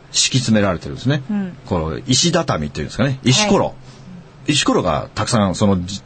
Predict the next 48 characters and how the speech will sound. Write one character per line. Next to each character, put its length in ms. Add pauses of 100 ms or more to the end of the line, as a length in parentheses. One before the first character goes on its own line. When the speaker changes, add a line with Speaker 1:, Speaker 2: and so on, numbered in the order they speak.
Speaker 1:
そ 160
の 140
本 240
尊 160
の 200
周 240
り 60
に、 140 (180)
Speaker 2:
う 40
ん 40
う 100
ん。 60 (120)
Speaker 1:
結 140
構 140
で 120
か 120
い 40
ん 20
で 80
す 80
よ、 80
そ 100
の 80
ご 80
本 160
尊 140
が 80
ね。 200
Speaker 2:
は 200
い。 80 (180)
Speaker 1:
で、 320 (440)
で、 460
桜 180
庭 100
さ 80
ん、 60
こ 120
こ 120
は、 320 (400)
あ 160
の 840 (140)
ー、 40
こ 60
の 100
ご 100
本 220
尊 160
の、 280